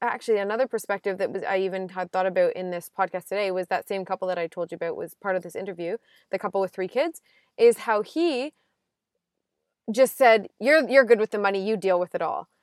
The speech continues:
But then how in a relationship, if someone is kind of more in control of the money,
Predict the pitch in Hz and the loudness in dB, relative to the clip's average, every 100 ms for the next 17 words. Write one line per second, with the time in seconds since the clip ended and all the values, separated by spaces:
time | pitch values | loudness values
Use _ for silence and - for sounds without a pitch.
0 | _ _ 240 220 262 240 262 247 - 285 | _ _ 0 4 4 4 4 4 4 0
1 | 302 311 285 240 240 - 277 - 165 - | -2 -2 0 4 4 2 -10 -4 -4 -4
2 | 196 - 233 240 285 285 - 226 214 208 | -6 -4 -4 -2 -4 -6 -10 -6 -6 -4
3 | 190 202 - 202 208 196 196 - 185 180 | -2 -2 -4 -6 -6 -8 -12 -6 -2 -2
4 | 190 190 180 160 196 330 | -2 -6 -6 -6 -6 -8